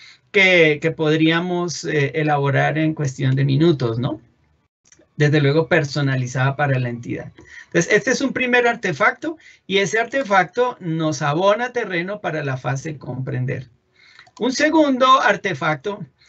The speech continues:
que, que es este que hace un entendimiento de la estrategia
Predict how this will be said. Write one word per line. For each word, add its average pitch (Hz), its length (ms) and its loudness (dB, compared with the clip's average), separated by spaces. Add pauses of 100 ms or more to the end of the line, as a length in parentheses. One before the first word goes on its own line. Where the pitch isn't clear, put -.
(180)
que, 165 680 2
que 160 360 4
es 156 260 -6
este 202 440 0
que 175 540 0
hace 180 280 -4
un 220 120 -10
entendimiento 196 1300 -2
de 165 280 -2
la 156 100 2
estrategia 147 1000 -2